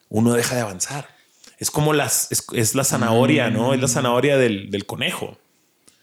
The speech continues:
Speaker 1: O sea, si no tienes esas suficientes zanahorias para estar persiguiendo constantemente,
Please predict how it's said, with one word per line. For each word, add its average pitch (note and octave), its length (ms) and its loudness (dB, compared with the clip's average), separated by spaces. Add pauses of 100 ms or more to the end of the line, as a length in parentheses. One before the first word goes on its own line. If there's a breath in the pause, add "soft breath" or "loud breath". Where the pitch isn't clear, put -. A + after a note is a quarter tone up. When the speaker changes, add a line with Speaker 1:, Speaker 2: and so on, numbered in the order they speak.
(480 soft breath)
Speaker 1:
O - 60 -14
sea, A2 140 -2
si - 140 0
no A2+ 160 2
tienes D3 260 0
esas C#3+ 200 0
suficientes C3 580 0
zanahorias A#2+ 640 2
para G#2 200 -2
estar A2 280 -4
persiguiendo A#2 640 0
constantemente, A2+ 880 -6